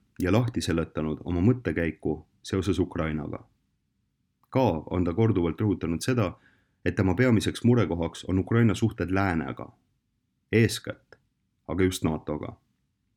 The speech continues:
Kordagi ei ole ta vihjanud sellele, et ta tahaks muuta Ukraina osaks Venemaast. Kui see kõik oleks osa laiaulatuslikust pettekampaaniast,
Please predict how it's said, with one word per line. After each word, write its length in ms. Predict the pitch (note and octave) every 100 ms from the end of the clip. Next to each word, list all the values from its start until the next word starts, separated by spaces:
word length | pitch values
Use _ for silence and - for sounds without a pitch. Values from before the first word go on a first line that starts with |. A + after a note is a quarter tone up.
| _ _ - _ _ _ _ _ _ -
Kordagi 560 | C#3 A#2 D#2+ D#2 - F2 _ -
ei 100 | G2+
ole 140 | G2+
ta 120 | F#2
vihjanud 340 | A2 A2+ F2+ D#2
sellele, 440 | A#2+ A#2 F2 D#2+ - -
et 100 | F#2+
ta 100 | G2
tahaks 280 | G#2+ F#2+ -
muuta 300 | G#2+ - E2+
Ukraina 400 | D#2+ A2 A2 F#2
osaks 360 | G#2 G#2 -
Venemaast. 640 | F2+ D#2 C#2+ - - - _ _ _ _ _ _ _ _ - - -
Kui 140 | F#2+
see 80 | G2
kõik 380 | C3 C3+ - - -
oleks 260 | F#2+ -
osa 180 | A#2 G#2
laiaulatuslikust 840 | G#2+ A2+ F#2 E2 F2+ F2 D#2+ -
pettekampaaniast, 1040 | - B2+ - D#2 D2+ - D2+ D2 A#1+ - -